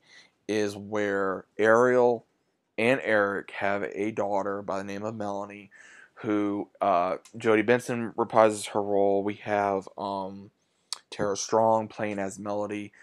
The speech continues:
which I never knew when I was a kid. You know, Tara Strong, such an amazing,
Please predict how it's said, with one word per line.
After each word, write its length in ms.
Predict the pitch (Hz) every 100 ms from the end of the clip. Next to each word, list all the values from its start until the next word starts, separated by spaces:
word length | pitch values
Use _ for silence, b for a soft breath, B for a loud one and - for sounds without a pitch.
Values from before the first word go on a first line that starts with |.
| B B B
which 160 | 127
I 140 | 147 151
never 220 | 127 101
knew 180 | 101 85
when 100 | 73
I 60 |
was 100 | 65
a 100 | -
kid. 160 | - -
You 60 |
know, 100 | 92
Tara 300 | 80 127 120
Strong, 320 | 113 113 104 104
such 240 | 113 117
an 100 | 110
amazing, 760 | 104 101 104 104 104 104 101